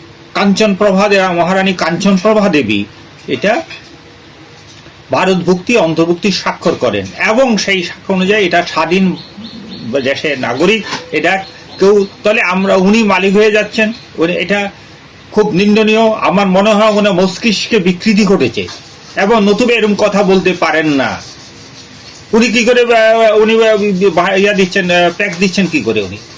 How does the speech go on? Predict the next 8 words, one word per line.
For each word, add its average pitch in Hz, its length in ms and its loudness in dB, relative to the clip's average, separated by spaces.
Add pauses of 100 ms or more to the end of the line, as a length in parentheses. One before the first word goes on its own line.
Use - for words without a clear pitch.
(680)
কি 220 120 0
করে 220 140 4
ট্যাক্স 190 220 -4
দেন 117 180 -6
তাহলে 98 240 -6 (580)
উনি 190 140 2
মালিক 185 260 0
হলে? 254 160 0